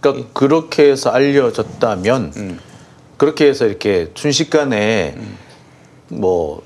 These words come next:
Speaker 1: 에스엔에스를 통해서 번질 정도였다면
Speaker 2: 음.
Speaker 1: 그 전에도 얼마든지 번져 나갔을 수는 있다고 봐요.
Speaker 2: 음.
Speaker 1: 그러니까 지금 현재 보면은 그 젠더 특보라는 분이 완-,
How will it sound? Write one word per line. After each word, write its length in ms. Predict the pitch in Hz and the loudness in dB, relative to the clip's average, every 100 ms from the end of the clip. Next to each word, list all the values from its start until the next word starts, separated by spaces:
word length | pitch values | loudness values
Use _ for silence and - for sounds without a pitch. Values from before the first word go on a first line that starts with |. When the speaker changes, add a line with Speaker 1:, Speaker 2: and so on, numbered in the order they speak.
| - | -8
Speaker 1:
에스엔에스를 480 | 123 160 156 147 - | -2 2 2 2 0
통해서 280 | 120 104 107 | -2 -4 -6
번질 340 | - 82 131 | -6 -2 0
정도였다면 920 | 139 131 123 95 - 107 85 90 95 73 | 0 0 0 -2 -2 -2 -2 -4 -4 -6
Speaker 2:
음. 40 | |
Speaker 1:
그 160 | 107 147 | 0 0
전에도 560 | 143 151 180 147 147 156 | 2 0 2 2 2 0
얼마든지 1000 | - 87 117 143 156 139 117 123 95 - - - - - _ - | -2 -2 -2 0 -2 -2 0 0 0 -6 -20 -20 -20 -20 _ -2
번져 260 | 113 127 | 0 2
나갔을 460 | 156 107 104 - 143 | 2 2 0 0 -2
수는 440 | 127 - 175 160 123 | -2 -8 -4 -2 -2
있다고 480 | 151 - 196 123 | -2 -2 0 -2
봐요. 440 | - 85 107 76 76 - | -2 -2 0 -2 -6 -10
Speaker 2:
음. 420 | 110 104 101 98 95 95 - _ - - - - _ - - _ - | -8 -8 -10 -12 -16 -18 -20 _ -20 -20 -20 -20 _ -20 -20 _ -2
Speaker 1:
그러니까 280 | 160 160 | 2 2
지금 300 | - 175 196 | 2 0 2
현재 340 | 180 156 156 135 | 2 2 4 4
보면은 600 | 147 147 135 123 120 95 - - - - - | 2 2 2 2 2 -2 -8 -20 -20 -20 -10
그 640 | - 120 113 104 95 85 82 | -2 0 0 -2 -2 -4 -6
젠더 320 | - 180 190 | -2 0 0
특보라는 1300 | - 143 139 127 123 117 113 110 107 101 101 107 113 | -2 -2 0 2 0 0 2 2 2 2 0 -2 -2
분이 160 | 104 98 | -4 -4
완-, 240 | 87 95 | -2 -4